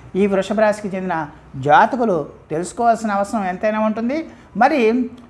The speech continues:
మిగతా గ్రహాల్లో మీ వ్యక్తిగత జా-, ఇది గోచార ఫలితాలు. గోచారంలో గురుడు, ఆ, ఆయన మీనరాశిలోకి వస్తున్నాడు.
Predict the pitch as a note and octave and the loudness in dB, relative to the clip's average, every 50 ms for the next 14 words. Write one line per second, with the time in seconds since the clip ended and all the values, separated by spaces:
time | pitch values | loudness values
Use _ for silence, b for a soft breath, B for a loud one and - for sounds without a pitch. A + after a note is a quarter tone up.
0 | - - F#3+ G3 A3 C4 F4 F4 F4 D#4+ D#4 B3 A3+ G3 F3 F3+ D#3+ D#3 D3 D3 | -16 -10 -6 -4 -2 -2 0 2 4 4 4 6 4 2 4 2 0 2 0 -2
1 | E3+ A3 D4+ C4 A3+ G#3+ A3 A3 - F4 E4 F4 C4+ D#4 B3 C4 A#3+ - - G#3 | -2 -2 -2 0 -2 -2 -2 -2 -4 0 0 0 0 0 -2 -2 -4 -2 -2 -2
2 | B3 A#3+ F3+ F#3+ G#3 B3 A#3+ - D4 C#4 C4+ A3+ A#3+ A3 G#3 G#3+ G#3 F#3 F#3 G3+ | 0 0 2 2 0 0 2 4 4 4 4 2 0 -2 0 0 -2 0 0 -2
3 | A#3+ B3+ - B B B B - D3 F#3 G#3 B3 A#3 A#3 C4+ C4+ C4+ C4 B3+ B3 | -4 -4 -8 B B B B -6 -2 0 0 2 2 2 2 4 4 4 2 2
4 | G#3+ G#3+ G#3+ A3+ A3 G3+ F#3 F3+ - - - - - - F#3+ F3 F3 F3 F3 F3+ | 4 4 4 4 4 4 2 0 -2 -8 -16 -18 -12 -6 -2 0 2 4 4 4
5 | F#3 F#3+ F#3+ F#3+ F#3 F3+ F#3 G#3 A3+ A3 G#3+ G#3 G#3 G#3 G3+ F3 F#3 E3 - - | 4 2 2 0 -2 0 0 2 4 4 4 4 2 0 -4 -2 -2 -4 -6 -6
6 | F3 D#3+ D#3+ D#3 E3+ G3+ A3 G#3+ - - - | -6 -4 -2 0 0 0 -2 -2 -10 -18 -20